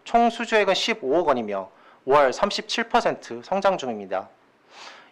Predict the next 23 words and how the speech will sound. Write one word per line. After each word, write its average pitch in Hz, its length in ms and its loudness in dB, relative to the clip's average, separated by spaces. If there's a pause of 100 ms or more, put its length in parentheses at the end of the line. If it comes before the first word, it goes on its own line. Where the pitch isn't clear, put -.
(100)
이 165 100 -8
수치는 202 520 2
원티드가 143 460 0
초반에 240 320 2
나왔을 120 280 2
때보다 139 500 0
더 123 280 0
가파른 117 480 -4
성장세라고 120 840 -6
할 147 80 0
수 - 160 -12
있습니다. 98 480 -14 (1700)
프리랜서 233 460 4
매칭 156 400 0
시장의 175 340 2
정보 170 380 0
비대칭 151 360 -4
문제를 117 360 -4
해결함으로써 147 800 -2 (360)
매출도 175 580 0
연 139 240 2
십오억 139 520 -2
원에서 113 480 -2